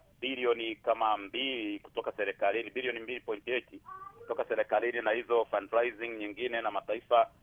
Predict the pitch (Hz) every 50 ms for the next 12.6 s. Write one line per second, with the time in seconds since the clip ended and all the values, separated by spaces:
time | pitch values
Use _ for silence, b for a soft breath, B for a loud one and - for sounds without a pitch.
0 | _ _ - 107 107 127 123 131 127 127 165 156 143 131 135 123 120 117 113 113
1 | 117 120 117 92 - _ _ _ _ _ _ _ 113 123 - 175 175 175 165 -
2 | 143 135 - - 143 151 147 147 143 139 143 151 170 185 185 143 - 113 101 -
3 | - 92 98 107 - - - - - _ 127 123 135 156 165 170 165 147 135 -
4 | 135 - - 160 - 165 156 156 143 147 - 135 127 127 131 131 127 127 123 127
5 | 160 165 151 127 113 117 - b b b b b _ - - - 156 147 139 139
6 | 147 160 165 160 151 147 147 156 151 147 143 - 135 123 123 - 123 123 123 123
7 | 139 151 151 131 127 135 127 120 113 117 127 135 143 127 131 123 110 - - -
8 | 160 151 143 - - 123 - - 143 143 - 120 - - 139 143 - - 104 -
9 | - 110 - 110 120 120 - 143 123 110 104 - - 123 131 131 127 117 92 95
10 | 107 - b b b b _ 95 110 110 113 - - 113 - - 107 98 127 143
11 | 139 - 131 - 117 104 - 107 104 104 107 107 98 110 127 127 - - - 117
12 | - - 110 104 98 104 117 117 101 90 87 90